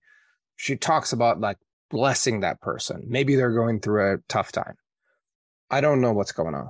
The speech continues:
But then once you bless them and you send that positive vibe, the money comes in a lot easier and faster. And, uh,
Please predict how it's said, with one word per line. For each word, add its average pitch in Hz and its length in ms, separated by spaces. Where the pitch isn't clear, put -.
But 120 220
then 120 260
once 156 300
you 131 60
bless 131 400
them 135 200
and 120 80
you 117 80
send 131 360
that 113 120
positive 160 640
vibe, 107 400
the 139 100
money 151 320
comes 139 320
in 123 240
a 135 120
lot 139 320
easier 120 440
and 101 120
faster. - 540
And, 117 400
uh, 107 260